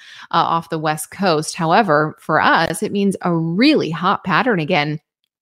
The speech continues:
In fact, dare I say it, some of the charts, uh, suggesting that we get back into the triple digits again by the weekend. I'm hopeful that that doesn't happen, but we will see those temperatures just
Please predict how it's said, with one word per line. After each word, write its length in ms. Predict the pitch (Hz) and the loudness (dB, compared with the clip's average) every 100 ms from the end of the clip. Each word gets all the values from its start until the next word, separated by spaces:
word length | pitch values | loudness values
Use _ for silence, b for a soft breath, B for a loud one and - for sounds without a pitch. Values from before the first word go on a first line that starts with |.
| _ _ - | _ _ -6
In 140 | 180 | -4
fact, 220 | - 214 | 0 0
dare 180 | 170 202 | 0 0
I 60 | 175 | 0
say 300 | - 202 202 | -2 0 2
it, 180 | 151 - | 0 -2
some 200 | - 247 | -2 -2
of 60 | |
the 60 | 214 | -2
charts, 400 | - 165 165 - _ _ _ - | -2 -2 -2 -6 _ _ _ -2
uh, 160 | 170 160 | -2 0
suggesting 760 | - 180 156 156 175 - - 156 | -4 -6 -2 0 0 0 -2 -2
that 140 | 156 | -2
we 80 | 233 | 0
get 120 | 277 | 0
back 220 | 151 147 | 0 -2
into 160 | 165 190 | -4 -6
the 80 | - | -8
triple 400 | - 233 269 233 | -4 -2 0 0
digits 460 | 190 233 370 - | 0 0 0 0
again 240 | 185 139 151 | -4 -2 0
by 160 | 151 | 0
the 80 | 151 | 0
weekend. 480 | 170 254 180 139 151 B B B B | -2 -2 0 -2 -4 B B B B
I'm 120 | - 190 | -2 0
hopeful 380 | 226 330 311 | 2 2 0
that 160 | 247 240 | 0 2
that 240 | 196 226 | 2 0
doesn't 340 | - 160 190 220 | 0 -2 -2 -2
happen, 480 | 240 247 254 262 254 | 0 0 2 2 4
but 160 | 170 | 2
we 140 | 170 196 | 4 2
will 100 | 185 | 2
see 180 | - | -2
those 200 | 180 151 | 0 0
temperatures 560 | - 175 165 170 165 160 | 0 0 0 0 0 0
just 480 | - 226 - - | 0 0 0 -2